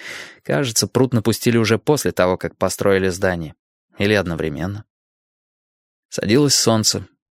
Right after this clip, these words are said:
Вернее, оно давно уже село. Но в этом районе такая подсветка. В сумерках здесь включается второй закат и горит до самой полуночи.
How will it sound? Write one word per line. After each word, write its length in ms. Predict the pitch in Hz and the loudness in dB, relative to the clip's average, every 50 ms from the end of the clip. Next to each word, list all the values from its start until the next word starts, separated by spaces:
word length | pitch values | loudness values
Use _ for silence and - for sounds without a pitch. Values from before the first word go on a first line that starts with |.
| _ - | _ 0
Вернее, 400 | 101 98 101 107 117 127 131 120 | 2 2 2 4 4 4 4 4
оно 120 | 120 123 | 2 4
давно 300 | 117 110 110 110 117 120 | 4 2 2 2 2 0
уже 160 | 110 110 110 | 0 0 -2
село. 380 | - - - 113 98 85 - - - _ - | -2 0 0 2 0 0 -2 -8 -14 _ -6
Но 120 | - 73 | -2 0
в 40 | 87 | 2
этом 220 | 131 147 - 135 131 | 2 2 2 0 2
районе 380 | 131 127 127 135 135 131 120 | 2 2 2 2 2 2 2
такая 320 | - 113 107 - 123 117 110 | 0 0 -2 0 0 -2 0
подсветка. 760 | - 107 104 - - - 107 98 87 - - - - - - _ _ _ | 0 -2 -2 -2 -2 0 0 0 0 -2 -4 -14 -16 -16 -16 _ _ _
В 60 | - - | -6 -2
сумерках 460 | - 117 131 131 127 123 - 117 104 | 0 2 2 2 0 0 0 -2 0
здесь 240 | 101 101 107 104 - | 0 -2 -4 -4 -4
включается 560 | - - 101 95 - - 104 101 - - 95 | -4 -2 -2 -2 2 2 2 2 2 -2 -6
второй 300 | - - 98 95 98 90 | -2 0 2 2 2 2
закат 460 | 82 87 82 - - 101 110 - - _ - - - - - _ - | 0 -2 -2 -2 -2 -4 -4 -4 -12 _ -20 -20 -20 -20 -20 _ -6
и 140 | - - 117 | -2 -2 0
горит 400 | 110 107 98 92 95 101 95 92 | 2 2 2 4 2 0 0 0
до 120 | 98 95 | 0 0
самой 340 | - - 95 95 95 95 87 | 0 0 0 0 0 0 -2
полуночи. 600 | - - 82 85 87 85 80 71 - - - - | -2 -2 0 0 0 -2 -4 -6 -8 -10 -12 -12